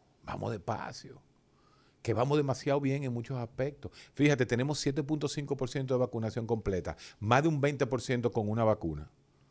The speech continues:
por encima de todos los países. No,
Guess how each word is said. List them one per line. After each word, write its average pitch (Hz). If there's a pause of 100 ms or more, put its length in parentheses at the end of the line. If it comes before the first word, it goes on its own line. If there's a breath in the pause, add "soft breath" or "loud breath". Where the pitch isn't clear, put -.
(160)
por 113
encima 147
de 135
todos 147
los 147
países. 107 (760 soft breath)
No, 170